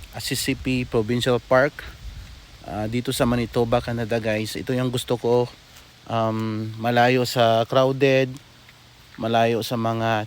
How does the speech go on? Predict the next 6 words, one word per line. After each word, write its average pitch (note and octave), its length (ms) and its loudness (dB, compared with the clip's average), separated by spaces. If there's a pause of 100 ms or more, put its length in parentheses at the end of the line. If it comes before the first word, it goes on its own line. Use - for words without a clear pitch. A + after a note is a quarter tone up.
chismosa, B2 560 -4
chismoso, C3+ 640 0
char. A2 240 0 (1200)
Malayo C3 560 6
sa - 80 0
stress, C3+ 800 2